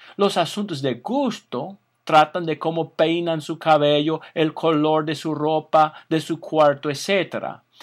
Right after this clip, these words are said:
Hay que tratar de ser flexible en cuanto a estos asuntos, aunque significa muchas veces el tolerar peinados raros,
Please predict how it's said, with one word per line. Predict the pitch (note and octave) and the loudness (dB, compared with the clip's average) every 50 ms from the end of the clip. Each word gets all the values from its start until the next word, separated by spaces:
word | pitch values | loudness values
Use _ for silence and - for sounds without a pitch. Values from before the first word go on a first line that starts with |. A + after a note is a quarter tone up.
| - - - - - | -20 -20 -12 -4 0
Hay | - A#3 | 0 0
que | A#3 - A#3 A3 | 0 0 -4 -6
tratar | A3 _ - - E3 D#3+ D#3 _ - D#3+ E3 F3+ F3+ E3+ | -6 _ -10 -6 -6 -6 -6 _ -2 -2 0 0 -2 -4
de | E3+ D3+ | -6 -8
ser | - - E3+ D#3+ | -6 -6 -8 -8
flexible | - - E3+ D#3+ D3+ - - - - - A3 A3+ A3 G3+ D3+ B2+ B2 B2 | -8 -6 -8 -8 -8 -10 -16 -16 -12 -8 -6 -4 -4 -6 -6 -6 -6 -6
en | B2 B2 | -6 -8
cuanto | B2 - D#3+ D#3 D#3 D3+ D3 C#3+ C#3 B2+ | -8 -4 -2 -2 -2 -2 -2 0 4 6
a | C3 B2 B2 C3 | 8 8 8 6
estos | D#3+ G3 G3 G3 - - D3 C3+ - B2+ | 4 0 -2 -6 -8 -10 -10 -8 -8 -8
asuntos, | A#2 - - - B2 A2+ A2+ - - E3+ - - - - - - | -8 -8 -8 -6 -6 -6 -6 -8 -12 -14 -14 -16 -20 -20 -16 -4
aunque | - D#3+ E3 E3+ D#3+ E3+ D#3 D3 | 0 0 0 0 0 -6 -8 -6
significa | - D#3 D3+ D3+ C#3+ C#3+ - F3 - G#3+ | -6 -6 -6 -6 -6 -6 -8 -6 -6 -6
muchas | F#3+ F3 G#3 G#3 A#3 G#3+ F3+ D3+ | -6 -6 -6 -2 -2 -2 0 0
veces | D#3+ F#3 G3 G3+ - - | -4 -6 -6 -8 -8 -10
el | F#3 F#3+ | -10 -10
tolerar | - - - - E3 E3+ E3+ E3+ E3 F3 F3+ F3+ E3+ E3 | -12 -14 -10 -6 -6 -4 -4 -2 0 0 0 0 -2 -4
peinados | - D3+ D3 D#3 D#3 D#3 D#3+ E3 F3 E3+ F3+ D3+ - | -4 -4 -4 -4 -2 0 0 2 2 2 -2 -4 0
raros, | C3 C3 C3+ D#3+ E3 D#3+ E3 E3 D#3 | 4 6 6 6 6 4 2 -2 -6